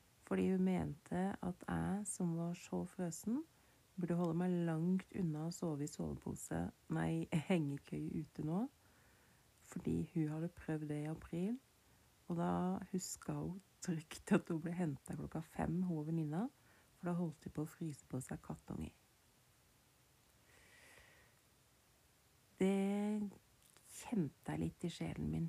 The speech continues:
for å si det sånn, men i bakhodet så klinget det noen ting. Det finnes ikke dårlig vær, bare dårlige klær. Det desidert verste ordtaket jeg kan tenke meg, tror jeg. Og jeg er ganske dårlig på det, men akkurat det her,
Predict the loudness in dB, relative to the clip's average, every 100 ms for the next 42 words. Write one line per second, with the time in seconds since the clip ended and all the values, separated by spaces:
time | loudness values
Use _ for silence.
0 | -2 -4 -2 -4 -6 -4 -4 -4 -2 0
1 | 0 0 -2 -2 -6 -6 -2 0 0 -2
2 | -6 -4 -2 0 0 -2 0 2 2 2
3 | 0 -2 -6 -6 -10 -20 _ -20 -20 -20
4 | -20 -20 -20 -20 -10 -8 -2 0 2 2
5 | 0 -4 -4 -2 0 0 0 0 0 0
6 | -2 -6 -8 -2 -2 0 -2 -2 0 0
7 | -4 -6 -8 -8 -12 -20 _ -20 -20 -20
8 | -14 -6 -6 -4 -2 0 -2 -4 -6 -6
9 | -6 -10 -8 -4 -2 -4 -8 -6 -2 0
10 | 0 -2 -6 -4 -2 -4 -6 -20 -20 -20
11 | -20 -20 _ -2 0 0 -2 -2 0 2
12 | 0 -2 0 2 2 4 2 0 -6 -6
13 | -6 -2 0 0 0 -2 -4